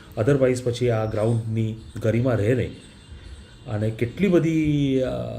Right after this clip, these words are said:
પાછળની જમીન આજે ત્યાં દબાઈ, અ, શું કહેવાય, એને એન્ક્રોચમેન્ટની અંદર જતી રહી છે. તો મારી એક હમ્બલ રિક્વેસ્ટ છે કે ભાઈ આ યુદ્ધ ધોરણે કામગીરી બંધ કરાવે સરકાર. અને નાગરિકો જે ખાસ કરીને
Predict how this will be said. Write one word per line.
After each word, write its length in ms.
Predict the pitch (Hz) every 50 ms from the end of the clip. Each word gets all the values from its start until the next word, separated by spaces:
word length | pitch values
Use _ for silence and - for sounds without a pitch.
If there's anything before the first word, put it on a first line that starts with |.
| 120 117 - - -
પાછળની 380 | 117 117 117 - 135 135 135
જમીન 420 | 120 113 117 113 135 127 98 90 - - - - - - - -
આજે 180 | 117 113 120 127
ત્યાં 200 | 120 127 123 117
દબાઈ, 360 | 113 104 113 120 127 127 135 - - - - - - - - - - - - - - - - -
અ, 440 | 123 120 117 113 110 110 110 107 101
શું 220 | - - 135 117
કહેવાય, 260 | 123 123 113 110 107
એને 180 | 107 104 110 107
એન્ક્રોચમેન્ટની 640 | 104 107 - 131 120 - - 113 113 110 110 117
અંદર 220 | 113 110 104 117 107
જતી 260 | 107 104 98 - 120
રહી 160 | 110 120 143
છે. 180 | 143 - 90 80 - - - - - - - - - -
તો 60 | 120
મારી 320 | 110 110 110 117 123 127
એક 200 | 131 123 - -
હમ્બલ 200 | 110 110 131 135
રિક્વેસ્ટ 440 | 120 113 113 117 - 156 151 147 -
છે 220 | - 120 110 98 - - - - - - - - -
કે 80 | - 123
ભાઈ 280 | 107 117 120 123 131
આ 360 | - - 117 120 123 127 131 131
યુદ્ધ 380 | 113 104 117 127 120 113 139
ધોરણે 380 | 123 123 117 117 120 120 120 117
કામગીરી 400 | 117 113 107 101 98 113 113 110
બંધ 220 | 104 104 101 101
કરાવે 440 | - - 101 95 113 123 107 85 - - - - - - -
સરકાર. 420 | - - 92 85 - 95 90 - - - - - - - - -
અને 400 | - 113 104 107 107 107 113 110
નાગરિકો 520 | 104 101 98 101 95 113 127 117 117 123 117
જે 300 | 110 120 113 113 110 110
ખાસ 300 | 110 - 120 113 113 -
કરીને 460 | - 120 113 107 104 113 110 107 110